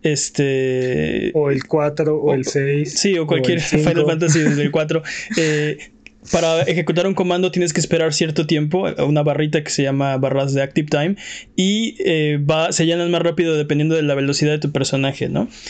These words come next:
Speaker 1: Esa mecánica la conservó el juego para los hechizos y los ataques más, más poderosos. Entonces, de, de cierta manera se siente familiar y a la vez se siente completamente nuevo.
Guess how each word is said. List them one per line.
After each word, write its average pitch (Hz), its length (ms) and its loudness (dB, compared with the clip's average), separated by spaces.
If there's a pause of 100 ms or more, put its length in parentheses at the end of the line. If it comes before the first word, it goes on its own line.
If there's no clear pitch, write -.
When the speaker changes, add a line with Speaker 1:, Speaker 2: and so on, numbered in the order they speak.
(280)
Speaker 1:
Esa 226 240 0
mecánica 208 500 0
la 170 200 0
conservó 156 560 0
el 180 60 -2
juego 156 460 -2 (300)
para 156 480 0
los 151 240 0
hechizos 156 420 0
y - 40 2
los 143 180 0
ataques 147 320 0
más, 143 320 0 (480)
más 147 320 0
poderosos. 151 800 0
Entonces, 180 420 0
de, 170 160 -2
de 170 120 0
cierta 202 280 0
manera 202 240 0
se 180 120 -2
siente 185 420 0 (320)
familiar 156 720 0
y 170 100 2
a 147 60 0
la 147 80 0
vez 156 140 0
se 170 80 -2
siente 160 680 -2
completamente 151 840 0 (100)
nuevo. 143 540 0